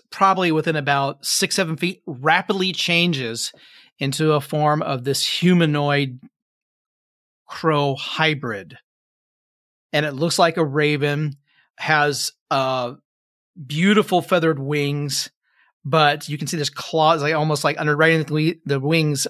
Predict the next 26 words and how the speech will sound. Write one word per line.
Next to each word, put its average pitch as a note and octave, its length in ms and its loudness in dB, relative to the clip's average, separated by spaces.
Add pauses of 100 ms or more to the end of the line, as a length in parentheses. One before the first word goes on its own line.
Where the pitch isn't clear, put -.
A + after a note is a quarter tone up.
are C3 220 2
limbs C#3+ 500 -2
with C3 140 -12
claws C3+ 500 0
on B2+ 180 -4
it, - 280 -8 (380)
clawed, D3 540 4 (320)
taloned C#3+ 380 -2
feet, C#3 460 -4 (220)
still - 180 0
has D3+ 180 4
the C#3+ 60 0
head D3+ 180 0
of D3 100 0
a C3+ 40 -4
raven. C3+ 240 -2
It C#3 60 -4
almost C#3+ 280 -2
looks - 80 -8
like C3 100 -6
it A#2+ 80 -10
kinda C#3 160 -2
has B2+ 140 -4
a A#2+ 40 -8
humanoid C#3 580 -2
body. B2 420 -2